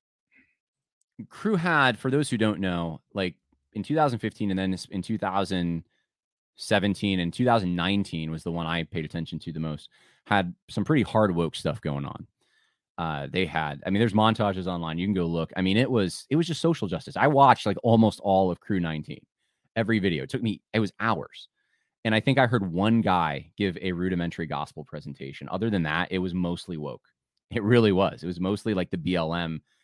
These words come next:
C R T narrative. So, um, since then, uh, and this is just a very brief kind of,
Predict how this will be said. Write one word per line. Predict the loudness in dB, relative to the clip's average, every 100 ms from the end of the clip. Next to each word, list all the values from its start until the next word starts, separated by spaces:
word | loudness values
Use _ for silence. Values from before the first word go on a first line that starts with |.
| _
C | -4 0
R | 2 0
T | -2 -4
narrative. | -4 -8 -14 -20 _ _ _ _ _ _ _ _ _ _
So, | 4 8 10 8 4 2
um, | 2 2 0 -6 -6
since | -2 0 0
then, | -4 -4 -8 -16 -10
uh, | -8
and | -8 -8
this | -10
is | -10
just | -8 -6
a | -2
very | 0 -2
brief | -2 -4 -2 -4 -8
kind | -6
of, | -6